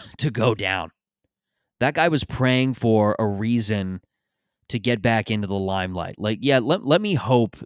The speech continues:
that, let, like, I, I just hope that we,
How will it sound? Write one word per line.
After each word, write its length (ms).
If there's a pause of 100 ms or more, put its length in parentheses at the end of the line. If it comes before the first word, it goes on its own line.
that, 320 (720)
let, 180
like, 280
I, 200
I 180
just 260
hope 480 (560)
that 240
we, 340